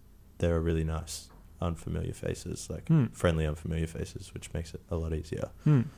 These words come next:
Speaker 1: But yeah, in turn, it also does make it easier having people that you know there.
Speaker 2: Hmm.
Speaker 1: If you don't particularly feel like dealing with the
Speaker 2: Yeah.
Speaker 1: unfamiliar faces, 'cause <laughs>
Speaker 2: Yeah, yeah.
Speaker 1: Yeah.
Speaker 2: Yeah, 'cause, like, I'm,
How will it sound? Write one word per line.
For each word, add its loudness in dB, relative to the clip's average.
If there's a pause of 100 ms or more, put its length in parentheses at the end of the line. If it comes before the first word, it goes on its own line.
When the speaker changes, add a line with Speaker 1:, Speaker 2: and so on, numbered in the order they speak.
(540)
Speaker 1:
But 10
yeah, 4
in 0
turn, -2
it -8
also -2
does -2
make 0
it 2
easier -2
having -2
people -2
that 2
you -2
know 0 (240)
there. -4 (180)
Speaker 2:
Hmm. 6 (500)
Speaker 1:
If -14
you -4
don't -4 (580)
particularly -6
feel -4
like -8
dealing -6
with -8
the -4
Speaker 2:
Yeah. 10
Speaker 1:
unfamiliar 4
faces, -4
'cause -2
<laughs> 10 (360)
Speaker 2:
Yeah, 8
yeah. 2 (380)
Speaker 1:
Yeah. -4 (100)
Speaker 2:
Yeah, 4
'cause, 0 (600)
like, 4
I'm, 4